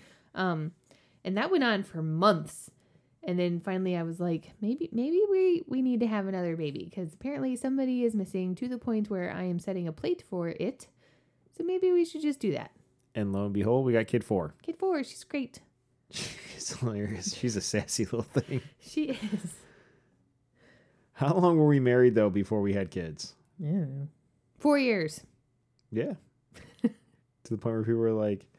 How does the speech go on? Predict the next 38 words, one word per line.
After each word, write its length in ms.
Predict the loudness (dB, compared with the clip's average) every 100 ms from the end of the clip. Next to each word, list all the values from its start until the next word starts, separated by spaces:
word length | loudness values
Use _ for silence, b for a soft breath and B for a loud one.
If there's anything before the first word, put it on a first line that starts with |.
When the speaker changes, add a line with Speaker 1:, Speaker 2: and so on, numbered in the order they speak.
| b b _
Speaker 2:
"When 140 | -4 -2
are 40 |
you 100 | -2
guys 200 | 0 2
gonna 160 | 6 6
have 140 | 6
kids?" 340 | 4 4 4 -2
It's 160 | -2
like, 200 | 2 2
well, 120 | 0
first 300 | -2 -2 -2
off, 180 | -2 -2
I 100 | -2
think 140 | -2 -2
the 80 | -2
first 300 | 2 2 4
baby 240 | 2 2
we 160 | 0 0
had 280 | 0 -2 -2
was 320 | -2 -2 -6
the 260 | -4 -4
dissertation. 760 | -4 -4 -4 -2 -2 -2 -6 -14 _ _ _ _ -12
Speaker 1:
That's 320 | -10 -10 -8
yours. 440 | -6 -4 -6 -4
Speaker 2:
That 160 | 0 4
was 220 | 4 0
we. 640 | -4 -2 2 2 2 -2 -4
It 180 | 0 2
was 200 | 2 0
like, 240 | 0 -2 0
there 160 | 2
was 80 | 4
a 20 |
lot 160 | 4 4
of 60 | 2
hardship 360 | 0 0 -6
for 80 | -4
both. 340 | -2 -2 -4